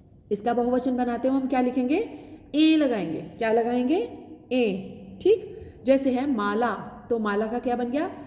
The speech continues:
मालाएं। कविता, कविताएं। महिला, आ की मात्रा लगी है ना, महिला, ला, ल को आ की मात्रा, आ की ध्वनि आ रही है ना,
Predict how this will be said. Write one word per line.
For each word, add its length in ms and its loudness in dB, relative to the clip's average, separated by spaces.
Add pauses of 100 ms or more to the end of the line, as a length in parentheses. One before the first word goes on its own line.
(260)
मालाएं। 1400 0
कविता, 480 0 (540)
कविताएं। 1120 0 (300)
महिला, 380 4 (600)
आ 100 -2
की 140 0
मात्रा 300 0
लगी 260 4
है 60 2
ना, 140 0 (720)
महिला, 460 4 (460)
ला, 200 2 (680)
ल 180 4
को 140 0
आ 180 -2
की 160 -2
मात्रा, 280 -2
आ 220 -6
की 140 0
ध्वनि 280 2
आ 120 2
रही 140 2
है 80 0
ना, 140 -2